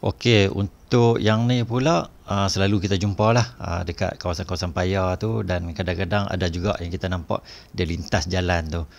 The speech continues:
Ah, dia punya cengkerang dia kalau ikut di sekeliling ni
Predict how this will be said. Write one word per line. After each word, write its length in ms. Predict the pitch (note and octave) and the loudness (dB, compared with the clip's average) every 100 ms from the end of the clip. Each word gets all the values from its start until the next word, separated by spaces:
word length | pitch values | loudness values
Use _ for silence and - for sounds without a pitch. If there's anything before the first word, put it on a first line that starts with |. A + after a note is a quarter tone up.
| - - - - | -20 -20 -18 -6
Ah, 240 | F2 F2 | -2 0
dia 80 | F#2+ | 0
punya 240 | G2 A2 | 0 0
cengkerang 480 | A2+ G#2+ C3 B2 B2+ | 0 0 2 2 2
dia 80 | C#3 | 0
kalau 160 | C3+ B2 | 2 0
ikut 320 | A#2 - B2 | 0 -2 -2
di 80 | A2+ | 0
sekeliling 480 | B2+ A#2 A#2+ C3 | 0 2 2 2
ni 140 | B2+ | 0